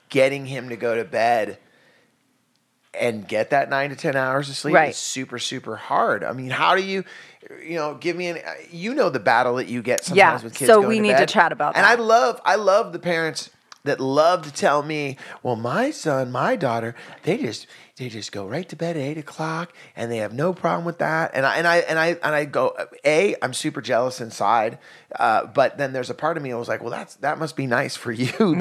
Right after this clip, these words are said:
Speaker 2: Right. <laughs>
Speaker 1: that your child actually listens to you."
Speaker 2: <laughs> Right.
Speaker 1: 'Cause the last time my child listened to me,
Speaker 2: He
Speaker 1: you
Speaker 2: was
Speaker 1: know,
Speaker 2: two.
Speaker 1: yeah, it, you
Speaker 2: <laughs>
Speaker 1: know,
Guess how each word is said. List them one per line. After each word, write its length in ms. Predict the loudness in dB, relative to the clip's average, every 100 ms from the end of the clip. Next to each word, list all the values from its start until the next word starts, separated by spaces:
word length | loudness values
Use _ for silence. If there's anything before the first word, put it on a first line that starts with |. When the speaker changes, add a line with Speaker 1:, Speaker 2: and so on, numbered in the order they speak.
| 8 8 4
Speaker 2:
Right. 200 | -4 -2
<laughs> 40 | -2
Speaker 1:
that 120 | 2
your 140 | 4
child 360 | 6 6 8 6
actually 360 | 4 2 2
listens 340 | 2 2 -2 -8
to 100 | -4
you." 180 | -2 -2 -4
Speaker 2:
<laughs> 80 | 4
Right. 180 | 6 6
Speaker 1:
'Cause 160 | 2 -4
the 60 | 4
last 260 | 6 6
time 300 | 4 2 6 6 4 0 _ _ _
my 280 | 0 4 4
child 400 | 2 0 0 -2
listened 320 | -6 -8 -12
to 80 | -8
me, 480 | -2 0 0 -2 -6 -14 -18 -12
Speaker 2:
He 100 | -2
Speaker 1:
you 60 | 0
Speaker 2:
was 100 | 2
Speaker 1:
know, 60 | 0
Speaker 2:
two. 320 | 0 0 -2
Speaker 1:
yeah, 280 | 2 2 2
it, 400 | 0 0 0 -4
you 60 | 2
Speaker 2:
<laughs> 120 | 6
Speaker 1:
know, 200 | 6 2